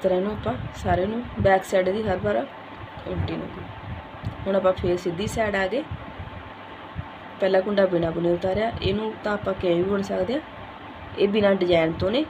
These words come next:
ਇੱਥੋਂ ਆਪਣਾ ਡਿਜ਼ਾਈਨ ਸ਼ੁਰੂ ਹੁੰਦਾ, ਇੱਕ ਕੁੰਡਾ ਬਿਨਾਂ ਬੁਣੇ ਉਤਾਰਿਆ। ਹੁਣ ਜਿਹੜੇ ਆਪਾਂ ਪੰਜ ਕੁੰਡਿਆਂ 'ਤੇ ਡਿਜ਼ਾਈਨ ਬਣਾਇਆ ਸੀ, ਇਹੀ ਪੰਜ ਕੁੰਡੇ ਹੁਣ ਆਪਾਂ ਸਿੱਧੇ ਬਣਾਂਗੇ। ਇੱਕ, ਦੋ, ਤਿੰਨ, ਚਾਰ, ਪੰਜ, ਇੱਕ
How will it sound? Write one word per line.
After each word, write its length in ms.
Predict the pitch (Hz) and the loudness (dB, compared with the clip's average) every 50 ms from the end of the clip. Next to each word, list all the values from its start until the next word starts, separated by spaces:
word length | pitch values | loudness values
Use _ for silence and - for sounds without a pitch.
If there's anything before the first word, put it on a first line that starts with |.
| - - | -2 -2
ਇੱਥੋਂ 240 | - 196 196 - 202 | -2 -2 0 0 -2
ਆਪਣਾ 140 | 202 190 185 | 0 0 0
ਡਿਜ਼ਾਈਨ 240 | 190 185 185 180 180 | 2 4 4 4 4
ਸ਼ੁਰੂ 300 | - - 180 175 196 214 | 2 -2 -2 0 0 0
ਹੁੰਦਾ, 160 | 214 202 196 | 4 4 4
ਇੱਕ 100 | 185 185 - | 4 4 2
ਕੁੰਡਾ 220 | 185 185 180 185 | -2 2 4 4
ਬਿਨਾਂ 260 | 180 180 175 170 165 165 | 4 4 4 2 2 2
ਬੁਣੇ 160 | 170 170 175 | 2 2 2
ਉਤਾਰਿਆ। 400 | 180 180 180 196 196 208 240 262 254 - - - - - - - - - - | 2 0 0 0 0 0 0 -2 -4 -8 -14 -16 -16 -16 -14 -14 -8 -2 0
ਹੁਣ 80 | 208 | 4
ਜਿਹੜੇ 180 | 202 214 208 226 | 6 6 6 6
ਆਪਾਂ 140 | 240 254 247 | 6 4 2
ਪੰਜ 340 | - 220 196 190 185 175 | 4 4 4 6 4 2
ਕੁੰਡਿਆਂ 320 | 180 196 190 185 180 180 175 | 2 2 4 4 6 4 4
'ਤੇ 140 | 175 190 185 | 4 2 2
ਡਿਜ਼ਾਈਨ 360 | 180 185 180 175 165 160 165 | 4 4 6 6 6 6 4
ਬਣਾਇਆ 340 | 165 165 170 170 170 180 190 | 2 0 2 2 4 4 2
ਸੀ, 120 | 202 233 | 2 2
ਇਹੀ 200 | 220 214 208 220 | 2 2 2 2
ਪੰਜ 320 | 208 - 202 196 190 185 190 | 2 0 0 0 0 -2 -2
ਕੁੰਡੇ 240 | - 180 175 175 175 | -2 -2 0 2 2
ਹੁਣ 100 | 175 175 | 2 0
ਆਪਾਂ 240 | 175 - - - 262 - - - - - - - - - - | 0 -2 -2 -4 -4 -6 -8 -12 -12 -12 -12 -12 -12 -14 -8
ਸਿੱਧੇ 280 | - - 190 160 165 165 | -4 -2 0 2 2 2
ਬਣਾਂਗੇ। 340 | 175 180 180 175 170 175 175 | 2 2 2 2 2 2 0
ਇੱਕ, 420 | - 196 - - - - 247 262 285 - - - - - - - - - - - - - - 170 | 0 -4 -4 -4 -2 0 2 2 2 0 -2 -6 -6 -6 -6 -8 -10 -14 -14 -14 -14 -12 -2 2
ਦੋ, 440 | 185 185 185 185 185 196 214 240 254 - - - - - - - - - - - - | 4 4 4 4 4 4 4 2 0 -2 -8 -12 -12 -12 -12 -12 -12 -14 -10 0 4
ਤਿੰਨ, 480 | 190 185 175 175 175 180 196 214 247 269 - - - - - - - - - - - | 6 6 6 6 2 0 0 -2 -2 -4 -6 -10 -12 -10 -10 -10 -12 -12 -14 -12 -4
ਚਾਰ, 640 | - 214 190 175 170 170 170 170 170 175 196 220 240 - - - - - - - | 2 4 6 6 6 4 2 0 0 -2 -2 -2 -4 -8 -10 -12 -12 -12 -6 -2
ਪੰਜ, 320 | 202 190 180 170 160 160 175 | 2 2 2 2 2 -2 -4
ਇੱਕ 240 | - - 202 196 | -4 -4 -6 -6